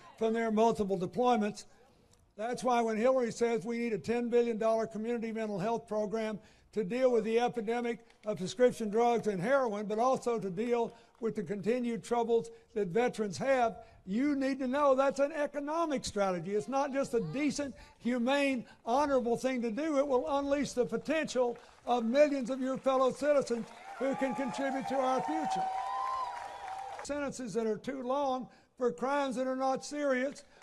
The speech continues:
we should give them a chance to begin again. But if you want to do it,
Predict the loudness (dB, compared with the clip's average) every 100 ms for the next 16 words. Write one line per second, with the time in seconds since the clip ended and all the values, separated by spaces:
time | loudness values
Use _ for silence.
0 | -10 -2 0 2 2 2 2 2 2 2
1 | 2 0 -4 -4 -4 -4 -4 -4 -6 -6
2 | -4 -4 -4 -4 -4 -6 -10 -14 -10 -8
3 | -8 -8 -10 -10 -8 -8 -10 -10 -8 0
4 | 2 4 2 0 -10 -20 -20 -20 -20 -20
5 | -20 -20 -20 -20 -20 -20 -8 2 2 2
6 | -4 -2 -2 -2 -2 2 2 2 -2